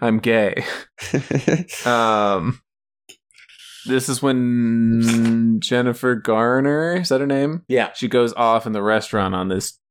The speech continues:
Speaker 1: lying little pig boy and just going the fuck off on him. And he, "Oh, do you wanna know what the pig's heart looks like?" And she puts the wind-up heart that walks on the table in
Speaker 3: Damn
Speaker 1: front of,
Speaker 3: it.
Speaker 1: in front of his wife.
Speaker 3: <laughs> The old
Speaker 1: And the
Speaker 3: man.
Speaker 1: old people are like,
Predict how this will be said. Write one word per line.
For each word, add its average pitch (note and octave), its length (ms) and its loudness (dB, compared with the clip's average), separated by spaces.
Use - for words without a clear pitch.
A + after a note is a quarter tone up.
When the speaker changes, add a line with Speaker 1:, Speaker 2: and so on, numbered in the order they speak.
Speaker 1:
lying B2 760 2
little A2 220 0
pig B2 380 -2
boy G2 480 0
and - 320 -6
just - 240 -12
going A2 260 2
the G2+ 80 -2
fuck G#2+ 300 -2
off G#2+ 240 0
on F#2+ 160 -4
him. G2+ 160 -6
And F3 140 0
he, F3+ 160 0
"Oh, G#3+ 200 4
do D#3 60 -6
you E3+ 80 -6
wanna E3+ 140 -2
know F3 160 2
what E3+ 100 0
the C3+ 80 -2
pig's D3 300 -4
heart C#3 240 -2
looks D3 200 -2
like?" D3+ 140 2
And C#3+ 80 -8
she C3 100 -2
puts - 260 -4
the A#2 100 0
wind-up A2 480 0
heart - 460 -2
that G2 160 -2
walks G#2+ 440 -2
on A2 140 0
the G2+ 80 -2
table G#2 320 0
in A#3 60 4
Speaker 3:
Damn C#4 100 2
Speaker 1:
front B3+ 160 2
of, F#3 80 4
Speaker 3:
it. D3 280 0
Speaker 1:
in B2+ 100 0
front C#3 220 0
of B2 40 0
his A#2 140 -2
wife. A#2 400 0
Speaker 3:
<laughs> - 80 -20
The - 140 0
old D#3+ 180 0
Speaker 1:
And E3 140 2
the D#3+ 80 4
Speaker 3:
man. E3+ 120 4
Speaker 1:
old E3+ 140 -2
people F3+ 300 2
are D3+ 80 4
like, B2+ 240 0